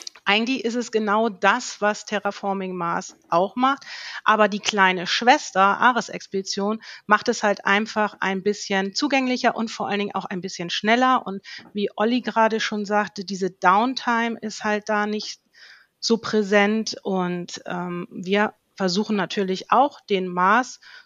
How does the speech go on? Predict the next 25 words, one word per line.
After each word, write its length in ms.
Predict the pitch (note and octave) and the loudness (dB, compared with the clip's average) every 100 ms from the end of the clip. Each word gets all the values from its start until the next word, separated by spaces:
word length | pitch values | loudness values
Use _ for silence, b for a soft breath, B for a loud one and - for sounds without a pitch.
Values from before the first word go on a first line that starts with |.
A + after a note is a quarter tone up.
| _ | _
zu 460 | - - A3 G#3+ - - | -8 -2 0 0 -4 -2
terraformen 720 | G#3 G3+ G3 A3 A3 A#3+ B3 | 2 2 2 0 2 0 -2
und 340 | - F#3+ - _ _ - | -4 -6 -8 _ _ -12
es 80 | F#3+ | -10
ist 120 | F#3 | -6
genau 320 | G3 G3 A#3+ | -2 2 2
wie 60 | C4 | 2
beim 140 | B3 | 0
großen 280 | G3+ A3+ A3+ | 0 -2 -4
Bruder, 480 | G3+ G#3+ G#3 G#3 F#3 | -6 0 2 2 2
wir 220 | F#3+ F#3+ | -2 -2
brauchen, 520 | - F3 F3+ G3+ F#3 - | -2 -2 -2 -6 -6 -4
haben 260 | F#3+ F#3+ | -2 -2
die, 220 | F3+ F#3 F3+ B B B - | -4 -6 -6 B B B 0
ähm, 460 | F3 F3 F3 F3+ | 2 2 0 -6
globalen, 800 | E3+ E3+ F3 F3+ F3+ F3 E3+ E3+ - | -6 -6 0 4 4 4 0 -8 -8
ähm, 220 | E3 D#3+ | -8 -6
Parameter, 580 | - F3 E3 A3+ D4+ C4 | -2 0 2 2 2 0
die 160 | A3+ A3+ | -2 0
wir 380 | A3 G#3 G#3 A3 | 2 2 0 -2
in 140 | G#3 | -4
die 160 | G3+ F#3+ | -4 0
Höhe 260 | A3 A#3 | 2 2
treiben 460 | A3+ - F#3+ F#3+ F#3+ | 0 0 2 2 0
müssen, 500 | F#3+ F#3 - F#3 F#3 | -4 -4 -6 -8 -10